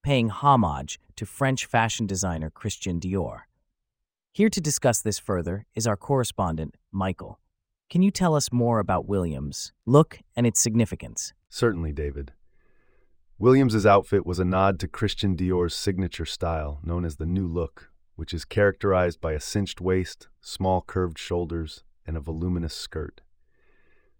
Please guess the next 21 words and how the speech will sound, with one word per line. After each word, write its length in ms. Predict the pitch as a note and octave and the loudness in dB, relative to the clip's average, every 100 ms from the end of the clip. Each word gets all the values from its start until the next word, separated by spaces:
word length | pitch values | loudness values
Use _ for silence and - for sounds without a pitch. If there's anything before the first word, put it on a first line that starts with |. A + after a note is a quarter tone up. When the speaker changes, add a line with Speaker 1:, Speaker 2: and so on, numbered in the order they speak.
| _ | _
Speaker 2:
She 180 | - G#2+ | -4 2
wore 220 | G#2+ G#2 | 8 8
a 60 | |
black 340 | F2 G#2 G#2+ - | 8 6 4 4
leather 260 | G#2 G2+ | 4 4
dress 420 | F#2 F#2+ F#2+ - - | 2 2 2 0 -6
with 140 | E2+ | -6
an 80 | E2+ | -4
exaggerated 720 | D#2 F2 F#2 F#2+ G2 F#2 E2+ | -2 2 2 2 0 0 -4
shawl 320 | - F#2+ F#2+ | -2 2 2
effect 400 | F#2 - D#2 - | 0 -4 -8 -8
that 160 | - - | -12 -6
draped 320 | F#2 F#2 - | -2 -2 -4
across 360 | - F#2+ F2 - | -4 -2 -2 -2
her 100 | E2+ | -6
shoulders 500 | - F2+ F2+ F2 D#2+ | -2 -2 -2 -4 -4
and 140 | D#2+ | -4
wrapped 260 | E2+ E2+ E2+ | -2 -4 -4
around 300 | E2 D#2 D2+ | -4 -6 -6
her 100 | D2 | -6
waist. 480 | D#2 D2 - - | -6 -8 -12 -20